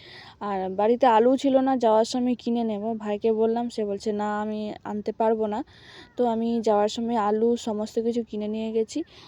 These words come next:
আর এদিকে দেখো সব কিছু আমি রেডি করে রেখে নিয়েছি। আর এই মানে রান্না কর-, মানে প্রসেসটা দেখাতে গেলে অনেকটা সময় লাগবে, কেননা দেরি হয়ে গেছে, তাই আমি একেবারে রান্নাতেই চলে যাব।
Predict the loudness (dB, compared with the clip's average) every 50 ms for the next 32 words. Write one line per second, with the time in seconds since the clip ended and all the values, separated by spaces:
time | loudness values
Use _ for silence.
0 | -14 -6 -2 2 2 4 4 4 4 4 4 4 2 0 0 -2 -4 -2 0 2
1 | 4 2 2 _ -4 -4 -2 2 2 2 4 4 4 4 4 2 2 2 4 6
2 | 6 6 4 2 2 0 0 0 0 -2 -2 -2 -4 -2 -2 -4 -4 -4 -10 -20
3 | -20 -20 -20 -20 -14 -8 -6 -4 -2 -2 -2 -2 0 2 2 2 2 2 2 0
4 | 0 -2 -4 -10 _ _ _ -6 -4 -4 -2 -2 -4 -2 -2 0 0 0 0 0
5 | 2 2 2 2 0 0 2 2 4 4 4 2 2 0 -4 -14 _ -14 -10 -8
6 | -6 -6 -6 -2 0 0 0 2 0 -2 0 0 0 2 2 0 0 0 0 0
7 | 2 2 2 2 2 0 -2 -4 -2 -4 -4 -4 -2 -4 -2 -2 0 2 0 0
8 | 0 0 -2 -2 -4 -6 -6 -4 -6 -4 0 0 2 2 2 2 2 2 2 2
9 | 2 0 0 0 2 0 0 0 -2 -16 -20 -18 -18 -18 -14 -6 0 2 4 4
10 | 4 4 4 2 2 2 2 2 0 2 2 6 6 6 6 6 4 2 0 -2
11 | -2 -2 0 0 0 0 0 0 2 2 2 2 2 0 2 0 0